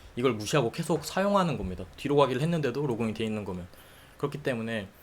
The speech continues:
이것은 취약점으로 이를 확-, 이를 확인하기 위해서 우선 로그인을 한 다음에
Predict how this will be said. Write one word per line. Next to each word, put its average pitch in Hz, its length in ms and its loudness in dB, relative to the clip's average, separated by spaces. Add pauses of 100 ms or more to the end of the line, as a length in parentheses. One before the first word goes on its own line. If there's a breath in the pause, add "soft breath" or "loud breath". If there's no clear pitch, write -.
(420)
이것은 120 340 -4
취약점으로 135 640 -2
이를 117 260 -2
확-, 147 140 -6 (380)
이를 120 340 -2
확인하기 160 420 0
위해서 107 220 -2
우선 107 200 -4
로그인을 139 480 2
한 151 200 0
다음에 113 440 -2